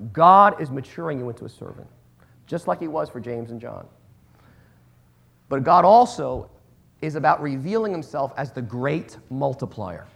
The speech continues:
Now, let me explain that. If you look in chapter ten, verses twenty-nine to thirty-one, it's, like, right before our text here. And I quoted it up there. You know, "I tell you the truth." And when Jesus is saying, "I tell you the truth," he said, "I want you to understand this is really true." This isn't,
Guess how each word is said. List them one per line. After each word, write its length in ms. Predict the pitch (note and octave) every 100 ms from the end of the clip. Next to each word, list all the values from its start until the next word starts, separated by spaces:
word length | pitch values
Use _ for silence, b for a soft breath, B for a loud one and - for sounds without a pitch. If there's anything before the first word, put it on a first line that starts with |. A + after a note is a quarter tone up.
| _ _ -
Now, 80 | G#2+
let 80 |
me 60 | C#3
explain 480 | - - C#3+ C#3 B2+
that. 180 | F2+ F2+ b b
If 40 | -
you 80 | B2
look 240 | G3+ G#3
in 140 | D#3 -
chapter 360 | - F3+ F3+ F#3
ten, 300 | - F3 B2+
verses 280 | D3 C3+
twenty-nine 760 | - - E3+ F#3+ E3 D#3 D3 C#3+ -
to 80 | B2+
thirty-one, 560 | - C#3 C3 A#2+ G#2+
it's, 140 | F2+ _ -
like, 120 | A2 -
right 240 | B2+ D#3
before 440 | D3 C#3 B2 A#2 A2
our 120 | G#2
text 380 | - G2 - -
here. 180 | E2 D#2 - - _ b b b b b _ _ -
And 80 | D3
I 40 |
quoted 360 | D3 G3+ G3 D3
it 60 |
up 160 | A2+ -
there. 320 | G#2 G#2 - - _
You 100 | -
know, 60 | C3
"I 120 | B2+
tell 260 | - - -
you 80 | F#3+
the 80 |
truth." 280 | - - C3
And 80 | G#2+
when 80 | A#2+
Jesus 180 | G#3 F#3+
is 40 |
saying, 100 | F3
"I 60 | D#3
tell 160 | D#3 D#3
you 40 |
the 60 | D#3
truth," 160 | C#3+
he 80 | B2
said, 140 | C#3+
"I 80 | C3
want 160 | D3 E3
you 40 |
to 40 | E3+
understand 240 | D#3 C#3+
this 80 | C#3+
is 100 | C3
really 380 | C#3+ G3+ F#3 D#3+
true." 400 | - F3+ C#3 A2+
This 140 | C3
isn't, 200 | G3+ F#3+